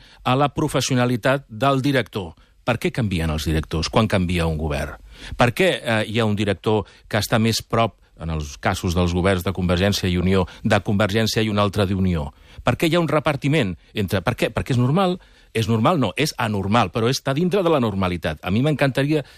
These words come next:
que tota la televisió pública a Espanya fos la B B C, però no ho és. I no ho és perquè no hi ha una cultura o el que sigui,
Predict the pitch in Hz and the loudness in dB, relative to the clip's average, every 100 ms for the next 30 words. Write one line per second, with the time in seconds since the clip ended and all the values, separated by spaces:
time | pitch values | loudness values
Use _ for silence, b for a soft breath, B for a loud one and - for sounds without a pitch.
0 | B B 90 147 147 139 127 113 120 98 | B B -4 0 0 0 0 0 -2 -2
1 | 104 98 104 147 147 123 - 131 120 101 | -2 0 0 0 2 2 2 0 2 0
2 | 92 87 78 - 131 156 170 202 185 - | -2 -4 -4 -2 2 4 4 2 0 -6
3 | - b b b b 87 98 127 - - | -12 b b b b -8 0 0 0 -4
4 | 80 - - 87 90 120 127 147 131 160 | -14 -12 -12 -6 2 2 2 -2 0 0
5 | 175 120 95 98 - 95 71 | 2 2 0 -4 -6 -6 -8